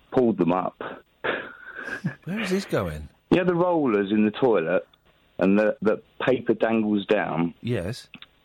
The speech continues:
Speaker 1: So you kind of turn around and you don't notice when you pull your trousers up that it gets caught inside.
Speaker 2: How, what,
Speaker 1: And I
Speaker 2: what,
Speaker 1: walked out
Speaker 2: how is
Speaker 1: with
Speaker 2: that
Speaker 1: a
Speaker 2: possible?
Speaker 1: tail of, well, I wa-, well, it's a very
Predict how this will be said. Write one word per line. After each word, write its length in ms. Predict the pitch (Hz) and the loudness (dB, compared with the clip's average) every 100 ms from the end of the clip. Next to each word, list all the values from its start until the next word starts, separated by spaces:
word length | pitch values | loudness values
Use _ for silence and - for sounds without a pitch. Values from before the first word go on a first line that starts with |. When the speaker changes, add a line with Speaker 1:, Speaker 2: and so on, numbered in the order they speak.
| _ _ _ - - - - | _ _ _ -20 -20 -4 2
Speaker 1:
So 60 | |
you 180 | 120 120 | 4 4
kind 280 | - 156 143 | 2 0 2
of 120 | 131 - - - _ _ _ _ _ _ _ - - - - _ _ _ - - | 0 -2 -14 -20 _ _ _ _ _ _ _ -20 -20 -20 -20 _ _ _ -2 2
turn 160 | 131 | 4
around 340 | 123 120 107 98 | 4 4 2 2
and 120 | 101 | 2
you 60 | 104 | 4
don't 200 | 123 87 | 4 4
notice 360 | 113 90 87 - | 2 4 2 0
when 180 | - 101 | 0 0
you 60 | 98 | 0
pull 220 | - 110 | 0 0
your 80 | 92 | 2
trousers 400 | - 107 101 78 | 0 2 2 2
up 200 | 85 90 | 2 0
that 140 | 95 98 | 2 2
it 180 | 98 - | 2 0
gets 180 | 107 - | 0 -2
caught 280 | - 110 - - | 0 0 0 2
inside. 720 | 110 104 - 127 92 76 78 - | 2 0 0 0 0 -2 -6 -12
Speaker 2:
How, 220 | - 185 220 | -6 -2 0
what, 200 | 208 214 | 0 2
Speaker 1:
And 100 | 202 | 2
I 60 | |
Speaker 2:
what, 60 | 208 | 2
Speaker 1:
walked 320 | 285 285 - | 2 0 0
out 100 | 151 | 2
Speaker 2:
how 120 | 170 | 2
is 40 | 233 | 2
Speaker 1:
with 120 | 240 | 2
Speaker 2:
that 160 | 247 247 | 2 2
Speaker 1:
a 40 | |
Speaker 2:
possible? 400 | - 233 - 143 | 0 -2 0 0
Speaker 1:
tail 380 | 123 101 101 101 104 | 2 4 4 4 4
of, 80 | 98 - - _ _ _ _ _ _ _ _ _ _ _ _ _ _ _ - | 0 -8 -20 _ _ _ _ _ _ _ _ _ _ _ _ _ _ _ -2
well, 400 | - 143 104 90 - _ _ _ | 2 2 2 -4 -14 _ _ _
I 100 | 107 | -2
wa-, 240 | 92 101 107 | 2 0 0
well, 300 | - 127 123 | 0 2 2
it's 80 | 104 | 2
a 40 | 107 | 2
very 220 | 131 | 2